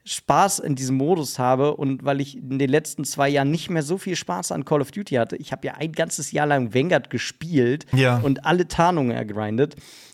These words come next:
Speaker 1: Und, äh, deswegen bin ich vielleicht ein bisschen beeinflusst von dieser Euphorie, von diesem Hype gerade. Aber ich, mich persönlich oder mein Geschmack trifft dieses Spiel zu hundert Prozent.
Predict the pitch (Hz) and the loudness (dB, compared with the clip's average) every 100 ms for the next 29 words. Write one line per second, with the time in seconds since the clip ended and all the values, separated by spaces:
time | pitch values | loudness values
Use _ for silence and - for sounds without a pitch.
0 | _ 135 127 123 - 131 127 147 - 151 | _ 0 0 -2 -4 -2 0 0 2 0
1 | 151 151 139 _ _ - 180 196 - 165 | 2 -2 -6 _ _ -4 -2 -2 0 2
2 | 165 160 156 151 151 156 151 147 143 131 | 2 0 -4 -2 0 0 2 0 -4 -2
3 | 139 143 165 160 160 143 - 143 123 131 | -2 0 -2 -2 -4 -4 0 0 2 2
4 | 127 131 131 135 117 156 143 131 123 120 | 2 2 0 -2 -4 -6 -4 -4 -2 -6
5 | 107 107 135 139 - 127 127 131 127 - | -4 0 0 0 0 2 4 2 0 -12
6 | - - 123 135 180 170 - _ _ _ | -10 0 2 2 0 -4 -12 _ _ _
7 | _ 139 170 233 - 185 151 156 131 135 | _ 2 4 2 2 2 4 4 4 2
8 | 127 127 143 190 220 214 175 156 - 151 | 2 4 4 4 2 -2 -2 -4 -2 -2
9 | 139 - - - 185 - - 170 160 156 | -2 -4 -4 0 0 -2 -6 -4 -4 -6
10 | - 156 151 - 139 170 180 170 160 - | -4 -2 0 0 -4 -2 -2 -2 -2 -2
11 | 151 - 151 147 | -2 2 2 2